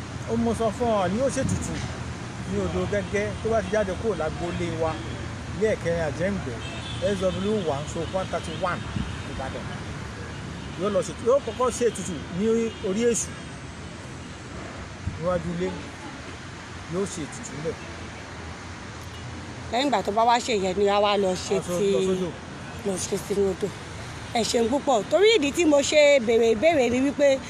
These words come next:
Speaker 2: ṣé ẹ mọ̀ pé ní ìsìn báyìí kò sí ogun mọ́ láyé ìsìn. Àmọ́ àwọn eléyìí tí wọ́n ti kó dé, a fẹ́ mọ̀ pé ṣé bí wọ́n ṣe ń ṣe nígbà náà ni wọ́n ṣe ń ṣe. Ẹ sì ti fìdí ẹ̀ múlẹ̀ wípé ní ti Ìbàdàn eléyìí tí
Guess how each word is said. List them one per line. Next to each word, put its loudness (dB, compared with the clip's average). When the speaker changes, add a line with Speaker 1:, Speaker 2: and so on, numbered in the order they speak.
Speaker 2:
ṣé 0
ẹ 8
mọ̀ 4
pé 6
ní 8
ìsìn 2
báyìí 6
kò 2
sí 2
ogun 4
mọ́ 6
láyé 6
ìsìn. 2
Àmọ́ 6
àwọn 8
eléyìí 8
tí 0
wọ́n 6
ti 0
kó 6
dé, 4
a 6
fẹ́ 6
mọ̀ 8
pé 2
ṣé 2
bí 2
wọ́n 6
ṣe 6
ń 6
ṣe 4
nígbà 4
náà 4
ni 4
wọ́n 2
ṣe 0
ń 2
ṣe. 2
Ẹ 6
sì 2
ti 2
fìdí 4
ẹ̀ 8
múlẹ̀ 6
wípé 4
ní 4
ti 2
Ìbàdàn 4
eléyìí 6
tí 2